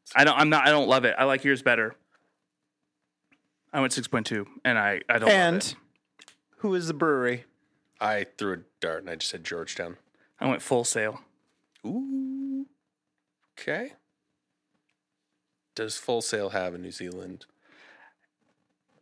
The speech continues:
Speaker 1: They
Speaker 3: fre-,
Speaker 1: have
Speaker 3: hazy
Speaker 1: one that's
Speaker 3: I P A?
Speaker 1: there
Speaker 3: It could be, it could, it could
Speaker 1: frequently.
Speaker 3: be, it could be a hazy I P A. I just said I P A. I did not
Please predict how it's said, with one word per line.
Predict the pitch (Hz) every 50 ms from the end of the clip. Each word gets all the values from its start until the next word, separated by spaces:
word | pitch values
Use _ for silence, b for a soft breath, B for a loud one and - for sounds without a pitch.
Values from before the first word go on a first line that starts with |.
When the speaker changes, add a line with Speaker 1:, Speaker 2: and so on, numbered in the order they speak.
| _ _ _ _ - -
Speaker 1:
They | 156 151 160 160 160 160
Speaker 3:
fre-, | 156 -
Speaker 1:
have | - 160 165 170 180 170 160
Speaker 3:
hazy | 147 143 - 139
Speaker 1:
one | 143 143 143 143 139 135
that's | 131 127 - 101
Speaker 3:
I | 92
P | 92 98
A? |
Speaker 1:
there | 107 120 120 123 127 143
Speaker 3:
It |
could | 180 135
be, | 127 120
it | 127 147
could, | 143
it | 139
could | 151 151 160 127 143
Speaker 1:
frequently. | 160 160 165 170 143 -
Speaker 3:
be, | - 131 135
it | - 127 120 -
could | - 143 135 123
be | 123 117
a | 107
hazy | 113 113 110 98 107 101 98
I | 95
P | - - 90
A. | 82 90
I | 104 117
just | 120 120 113 -
said | - 117 110 107
I | 104 98
P | - - - 101
A. | 95 92 95 92
I | 92
did | 98 98 95
not | 98 95 95 -